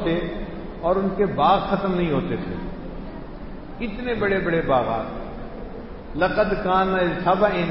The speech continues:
فِي مَسْكَنِهِمْ آيَةٌ۔ قوم سبا کے مساکن میں، گھروں میں ان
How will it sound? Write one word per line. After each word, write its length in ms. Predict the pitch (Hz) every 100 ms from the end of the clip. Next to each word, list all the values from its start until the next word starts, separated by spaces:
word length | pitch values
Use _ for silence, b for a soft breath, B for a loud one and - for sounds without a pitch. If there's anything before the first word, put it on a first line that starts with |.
| 160 -
فِي 160 | 175 165
مَسْكَنِهِمْ 760 | 175 180 - 185 165 135 147 143
آيَةٌ۔ 380 | 143 127 110 98 - - - - - - - - - - - - - - - -
قوم 280 | 190 233 233 226
سبا 360 | 190 170 175 208 202
کے 120 | 214 202
مساکن 600 | 156 147 165 185 214 220 208
میں، 100 | 185 139
گھروں 240 | 143 214
میں 260 | 226 202 202 -
ان 180 | 202 202